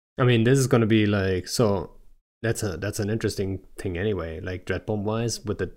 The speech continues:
with the prices. It, I mean, technically, if you find a Titan, you can drop a Titan. It's now,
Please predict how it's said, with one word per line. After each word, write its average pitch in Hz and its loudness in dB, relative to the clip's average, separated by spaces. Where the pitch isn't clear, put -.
with 98 -6
the 95 -2
prices. 101 -4
It, - -2
I 117 0
mean, 107 0
technically, 101 -2
if 117 -2
you 117 4
find 107 -2
a 92 -4
Titan, 117 -2
you 98 -2
can 98 -2
drop 95 -4
a 92 -4
Titan. 107 -4
It's - -6
now, 92 -2